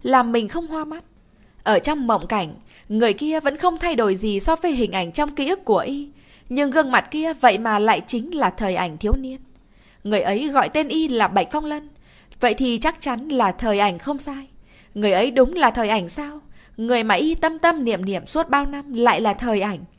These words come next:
Nhưng huynh ấy là người sống trong tiểu thuyết, sao có thể xuất hiện trước mắt y cách đây tận mười sáu năm được? Hay là bởi vì huynh ấy dùng thuật pháp nhập mộng, cho nên mới biến thành người kia để giúp y tỉnh mộng?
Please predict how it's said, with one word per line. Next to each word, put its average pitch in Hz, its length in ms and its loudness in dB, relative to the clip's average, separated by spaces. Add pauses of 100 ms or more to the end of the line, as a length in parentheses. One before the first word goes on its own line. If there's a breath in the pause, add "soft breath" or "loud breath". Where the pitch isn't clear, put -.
(400 soft breath)
Nhưng 254 160 0
huynh 269 160 0
ấy 226 260 0
là 285 160 4
người 226 200 2
sống 233 240 -2
trong 311 160 -4
tiểu 202 220 0
thuyết, 277 240 -6 (340 soft breath)
sao 262 260 4
có 277 100 2
thể 285 180 2
xuất 320 220 0
hiện 233 260 0
trước 302 180 -2
mắt 320 140 0
y 302 160 -4
cách 339 180 -2
đây 320 180 2
tận 220 300 0
mười 220 160 0
sáu 214 240 0
năm 285 220 -6
được? 185 200 -6 (440 soft breath)
Hay 262 180 2
là 226 140 2
bởi 196 200 2
vì 196 240 0
huynh 262 180 0
ấy 262 220 0
dùng 247 240 4
thuật - 200 0
pháp 349 220 -4
nhập 208 240 -2
mộng, 185 180 -2 (360 soft breath)
cho 294 140 2
nên 277 180 4
mới 285 120 4
biến 247 280 0
thành 226 220 0
người 208 160 2
kia 294 260 -6
để 190 240 -2
giúp 330 180 -2
y 330 160 0
tỉnh 180 320 -2
mộng? 156 160 -10